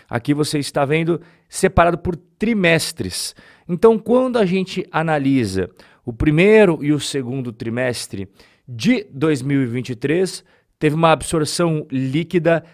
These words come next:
negativa. Tá vendo a barrinha em azul aqui, ó?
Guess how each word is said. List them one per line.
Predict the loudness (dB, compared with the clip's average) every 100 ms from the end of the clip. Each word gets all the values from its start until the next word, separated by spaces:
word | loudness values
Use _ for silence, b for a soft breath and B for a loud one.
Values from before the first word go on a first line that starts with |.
| b
negativa. | 0 4 6 4 4 2 2 -2 -2 -2 -6 -6
Tá | -6
vendo | -2 -2
a | 0
barrinha | -2 -2 -4
em | -4
azul | -4 -4 -2 -2
aqui, | -4 -2 -2
ó? | -2